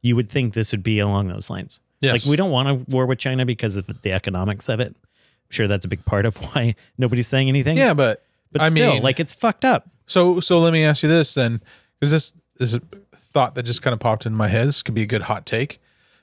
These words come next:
Speaker 2: Perhaps the only reason why the United States or any country got involved in what Germany was doing during World War Two was because Germany was expanding. Had they just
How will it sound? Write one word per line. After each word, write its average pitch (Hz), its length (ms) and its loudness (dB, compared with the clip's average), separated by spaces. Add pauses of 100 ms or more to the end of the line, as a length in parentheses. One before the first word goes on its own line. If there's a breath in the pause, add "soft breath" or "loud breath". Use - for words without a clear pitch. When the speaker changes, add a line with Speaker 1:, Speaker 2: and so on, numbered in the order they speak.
Speaker 2:
Perhaps 151 240 -2
the 147 60 0
only 147 160 2
reason 139 280 2
why 139 260 2
the 131 120 -2
United 127 400 -2
States - 580 -4 (580)
or 123 240 0
any 170 240 2
country 131 320 -2
got 117 220 -2
involved 117 380 0
in 120 120 0
what 117 220 -2 (160)
Germany 120 380 0
was 110 180 0
doing 117 300 0
during 117 240 0
World 117 200 0
War 113 160 -2
Two 127 360 -2 (720)
was 131 120 0
because 131 300 -2
Germany 127 420 0
was 117 180 0
expanding. 123 540 -2 (800)
Had 143 160 2
they 135 80 2
just 131 220 0